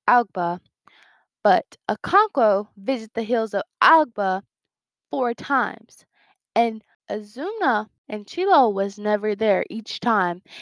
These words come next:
except the last time. So, the math doesn't add up, and if you're a priestess of your word, why are you taking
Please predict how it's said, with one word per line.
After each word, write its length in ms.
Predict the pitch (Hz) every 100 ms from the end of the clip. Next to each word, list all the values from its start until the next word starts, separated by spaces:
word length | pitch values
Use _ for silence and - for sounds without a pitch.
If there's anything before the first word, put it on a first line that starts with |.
| -
except 540 | 196 - - 294 _
the 100 | 226
last 420 | 214 175 180 -
time. 320 | - - - - _ - -
So, 360 | _ 427 330 - _ _ _ _ _ _ -
the 100 | 247
math 300 | 311 554 -
doesn't 240 | 349 285
add 240 | - 214 233
up, 320 | 254 - - -
and 140 | 202
if 180 | 196 -
you're 120 | 320
a 60 | 339
priestess 400 | 285 262 240 226
of 140 | 202
your 160 | 208 196
word, 320 | 240 220 196
why 100 | 208
are 80 | 208
you 120 | 202
taking 540 | - 247 233 202 190